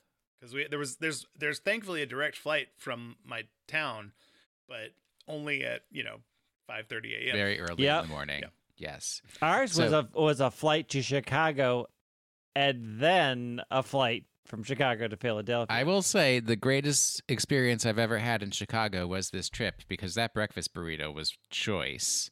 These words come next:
Speaker 3: Yeah, it was
Speaker 2: It
Speaker 3: good.
Speaker 2: was real good. Uh, so yeah, Thursday was a wash. Friday, we all stumbled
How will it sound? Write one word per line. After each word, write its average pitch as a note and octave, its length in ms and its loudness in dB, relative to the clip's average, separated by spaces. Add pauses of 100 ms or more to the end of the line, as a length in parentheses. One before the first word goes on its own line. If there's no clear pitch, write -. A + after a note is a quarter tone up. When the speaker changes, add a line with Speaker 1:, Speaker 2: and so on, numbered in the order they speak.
(140)
Speaker 3:
Yeah, G#2 260 -4
it - 60 -8
was G#2 80 -12
Speaker 2:
It F#2+ 60 -12
Speaker 3:
good. A#2 80 -4
Speaker 2:
was F#2+ 140 -4
real F2+ 280 -2
good. B1 320 -10 (520)
Uh, A#2+ 340 2 (640)
so - 120 -4
yeah, F3 180 4
Thursday F#3 420 -2
was E3 160 -4
a D#3 40 -6
wash. C3+ 400 0
Friday, B2 1160 0 (1080)
we G#2 340 -2
all A2 580 -4 (560)
stumbled G2 800 -6